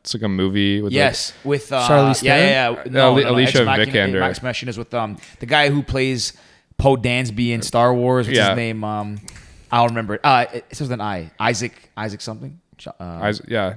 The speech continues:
Speaker 1: something. Anyways,
Speaker 2: something
Speaker 1: but
Speaker 2: Isaac, Jonathan Isaac, or something Isaac. Anyways.
Speaker 3: Whatever.
Speaker 1: Anyway, yeah, we stayed at a hotel though. It's, like, this crazy kinda eco hotel. Like, it, it's where they shot that whole movie, like, in
Speaker 2: Oh,
Speaker 1: Northern
Speaker 2: yeah?
Speaker 1: Norway. But yeah, we stayed there for a night, and, like,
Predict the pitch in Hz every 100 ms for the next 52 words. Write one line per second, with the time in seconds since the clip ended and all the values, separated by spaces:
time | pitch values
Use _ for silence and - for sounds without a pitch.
0 | - - 104 104 135 120 175 180 156 147
1 | 107 104 139 131 131 143 156 107 107 -
2 | 123 117 110 120 123 98 110 98 98 98
3 | 113 107 117 123 113 160 151 135 120 117
4 | 104 98 117 107 - 117 117 110 107 104
5 | 107 110 107 110 101 101 98 98 98 110
6 | 123 107 131 123 123 113 104 110 104 101
7 | 101 95 92 92 113 160 143 117 165 101
8 | 101 107 104 101 - 113 107 117 107 101
9 | 98 101 92